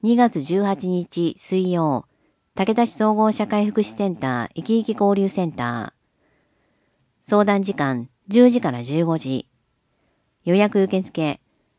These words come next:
お手元に基礎年金番号のわかるものを準備して、大分年金事務所に電話予約をしてください。問い合わせ先、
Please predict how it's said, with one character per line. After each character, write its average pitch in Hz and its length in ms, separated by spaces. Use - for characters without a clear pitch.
お 180 80
手 202 120
元 202 240
に 185 280
基 - 60
礎 233 160
年 240 200
金 233 220
番 240 200
号 220 140
の 185 100
わ 165 100
か 208 120
る 220 100
も 214 100
の 202 100
を 175 80
準 185 160
備 180 160
し 170 100
て、 123 320
大 196 180
分 214 140
年 214 180
金 214 160
事 214 80
務 220 120
所 190 160
に 131 260
電 190 180
話 220 120
予 233 120
約 202 220
を 127 80
し - 80
て 139 100
く 143 60
だ 135 140
さ 127 180
い。 120 160
問 208 180
い 214 60
合 208 60
わ 208 60
せ 202 120
先、 175 420